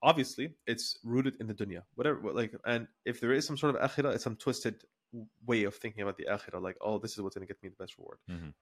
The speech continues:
Speaker 1: But Sami Hamdi said it. He, he, he said, "Look, it makes, it actually does make sense, and it hurts him to say it, but it does make sense for Saudi and Turkey and some of these guys to be doing what they're doing.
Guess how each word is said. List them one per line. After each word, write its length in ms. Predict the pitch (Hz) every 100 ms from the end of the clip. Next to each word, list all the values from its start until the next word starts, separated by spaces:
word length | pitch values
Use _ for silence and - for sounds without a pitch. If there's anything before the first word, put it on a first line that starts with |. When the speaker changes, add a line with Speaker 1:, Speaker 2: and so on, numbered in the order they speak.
| _
Speaker 1:
But 340 | - - - 120
Sami 240 | 139 135
Hamdi 280 | 147 131 120
said 180 | 123 110
it. 100 | 104
He, 240 | 113 -
he, 100 | -
he 180 | 110 110
said, 180 | 123 107
"Look, 300 | 117 110 - _ _ -
it 140 | 110
makes, 320 | 113 110 - - _ _ -
it 80 | 95
actually 300 | 110 123 107
does 180 | 120 117
make 180 | 92 90
sense, 380 | 87 113 - -
and 100 | 98
it 40 |
hurts 240 | 117 113 104
him 140 | 98
to 120 | -
say 160 | - 87
it, 120 | 104
but 120 | - - - - -
it 140 | 113
does 240 | 117 131 127
make 200 | 107 107
sense 320 | 110 107 107
for 220 | - 98
Saudi 540 | 95 107 107 107 104 98
and 120 | 90
Turkey 300 | - 107 -
and 80 | 95
some 120 | 110
of 40 | 104
these 120 | 98
guys 180 | 98 98
to 60 |
be 60 | 95
doing 160 | 98 92
what 100 | 90
they're 80 | 87
doing. 260 | 104 165